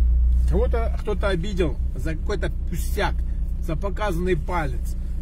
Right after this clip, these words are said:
за просто слово, за какую-то ерунду, которую ты считаешь сильно для себя важным. Но когда ты приходишь на суд, Бог смотрит на того, кто подает в суд.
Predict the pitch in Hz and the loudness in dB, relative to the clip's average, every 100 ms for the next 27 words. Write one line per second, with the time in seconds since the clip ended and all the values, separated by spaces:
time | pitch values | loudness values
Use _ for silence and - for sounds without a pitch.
0 | - - - 170 - 220 196 202 160 - | -4 -4 -4 -2 -2 -2 -2 -2 -4 -2
1 | 220 208 151 - - - - - - - | 0 0 0 -2 -2 -2 -2 -4 -4 -4
2 | - 135 160 - 185 185 190 185 202 196 | -2 -2 -2 -2 -2 0 0 -2 -2 0
3 | 190 139 - - - - - - 143 190 | 2 0 -2 -4 -4 -2 -2 -2 -2 -2
4 | 185 190 175 - 202 190 170 - 180 175 | -2 -2 -2 -2 0 4 6 8 8 8
5 | - - - 180 170 - - - - - | 6 6 4 4 4 4 0 -2 -4 -4
6 | - - - - - - - - - - | -4 -4 -4 -4 -4 -4 -4 -6 -6 -4
7 | - 156 190 180 185 - - - 190 - | -4 -2 -2 -2 -4 0 4 6 8 6
8 | - - 262 - - - - - - - | 6 2 2 0 0 2 2 2 2 2
9 | - - 214 226 - 233 226 214 185 - | 2 2 0 0 0 -2 -2 -2 -4 -4
10 | 170 196 185 202 220 220 - - - - | -2 -2 0 0 -2 -2 -2 -2 -2 -2
11 | - - - - - - - - - - | -2 -2 2 4 4 4 4 4 4 4
12 | 175 175 190 208 226 202 143 - - - | 4 2 2 0 2 2 2 0 -2 0
13 | 170 139 | 0 0